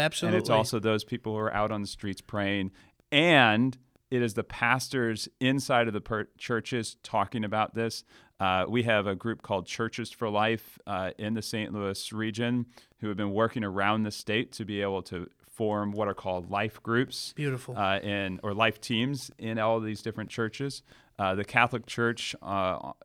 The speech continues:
Speaker 1: Diocese of Saint Louis has been working diligently. They were the very, very first, uh, Catholic group at the diocese level to create a Respect Life group right after Roe versus Wade.
Speaker 2: Really?
Speaker 1: And so they've been at the very, very forefront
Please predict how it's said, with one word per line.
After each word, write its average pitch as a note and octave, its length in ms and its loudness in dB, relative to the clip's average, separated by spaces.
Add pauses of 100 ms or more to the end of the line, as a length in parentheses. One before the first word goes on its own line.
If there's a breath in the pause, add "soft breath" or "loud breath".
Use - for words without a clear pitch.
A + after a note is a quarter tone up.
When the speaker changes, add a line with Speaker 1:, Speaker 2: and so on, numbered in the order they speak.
(120)
Speaker 1:
Diocese A2 460 0
of G2+ 120 -6
Saint - 280 -6
Louis G#2+ 400 -2 (540)
has B2 140 0
been A2+ 140 -2
working A2+ 360 0
diligently. A2 640 -2
They A#2 100 4
were D#3+ 120 2
the B2 100 2
very, B2 380 4
very A#2 240 4
first, - 540 0 (360)
uh, F2+ 320 -2 (360)
Catholic A2+ 600 2
group G#2+ 380 -4 (140)
at A#2 200 0
the A2+ 80 -6
diocese G2 520 -2
level F2+ 300 -4 (240 soft breath)
to - 100 -10
create G#2+ 360 -2
a F#2+ 80 0
Respect F#2+ 420 -2
Life F2+ 180 0
group E2+ 240 -6
right G2 200 2
after G2 260 -2
Roe F2+ 140 -2
versus E2+ 400 -8
Wade. D3 120 0
Speaker 2:
Really? D#3 420 4 (380 loud breath)
Speaker 1:
And G2 240 0
so F#2 300 2
they've B2 400 2
been A2+ 160 0
at G2+ 160 -2
the F2 80 -6
very, B2 480 2
very G2 260 0
forefront G#2 920 -2